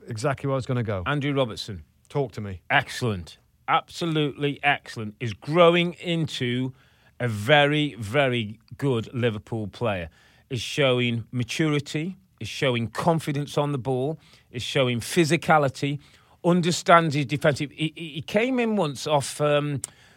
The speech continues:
Speaker 2: I think Aguero got played through, and he came in from his left back position in a wonderful covering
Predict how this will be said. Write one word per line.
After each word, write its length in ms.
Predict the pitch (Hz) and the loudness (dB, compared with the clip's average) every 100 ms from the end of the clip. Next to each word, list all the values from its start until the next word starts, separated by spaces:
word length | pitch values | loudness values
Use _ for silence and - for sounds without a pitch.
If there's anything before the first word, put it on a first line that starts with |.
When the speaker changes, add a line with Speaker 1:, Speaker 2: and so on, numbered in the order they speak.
| _ _ | _ _
Speaker 2:
I 40 | - | -4
think 160 | 170 | 0
Aguero 440 | 156 147 226 196 135 | 0 8 10 10 8
got 200 | 147 - | 2 0
played 300 | 156 151 127 | 2 2 0
through, 160 | 147 | -2
and 80 | 123 | -2
he 60 | 120 | -4
came 400 | - 220 233 226 | -2 0 0 0
in 140 | 135 | -2
from 180 | - 139 | -2 -4
his 140 | 123 | -2
left 260 | 156 196 190 | 0 0 2
back 200 | 185 - | 0 2
position 480 | 175 156 165 - 123 | -4 -2 -2 -2 -4
in 120 | 131 | -2
a 60 | 131 | -2
wonderful 600 | 135 175 214 202 202 185 | 0 0 2 0 0 -4
covering 560 | - 180 117 107 110 | 0 0 0 -2 -4